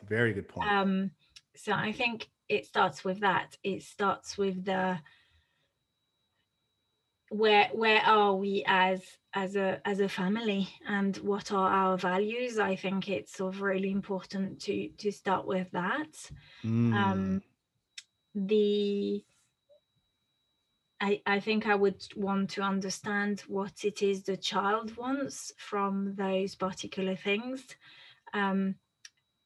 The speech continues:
Speaker 2: you know, li-, like we said, our children are not educated in a vacuum.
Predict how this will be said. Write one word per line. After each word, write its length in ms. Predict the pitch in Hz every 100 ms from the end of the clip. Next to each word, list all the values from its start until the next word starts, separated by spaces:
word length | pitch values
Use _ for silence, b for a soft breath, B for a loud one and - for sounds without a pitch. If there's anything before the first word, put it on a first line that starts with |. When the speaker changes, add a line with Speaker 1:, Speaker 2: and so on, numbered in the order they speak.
| -
Speaker 2:
you 120 | 208
know, 200 | 202 196 - _ - -
li-, 140 | 202 180
like 240 | 202 -
we 80 | 196
said, 380 | - 202 196 - _
our 200 | 202 202
children 500 | 196 208 196 196 196 -
are 140 | 202 196
not 220 | 196 196
educated 600 | 185 196 196 190 - 196
in 120 | 196
a 60 | 196
vacuum. 680 | 208 202 - 196 202 190